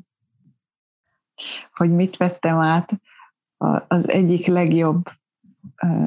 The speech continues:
ünnep az az, hogy január elsején, másodikán és harmadikán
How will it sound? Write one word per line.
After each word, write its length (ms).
ünnep 680
az 160
az, 260
hogy 380
január 540
elsején, 640
másodikán 640
és 160
harmadikán 1000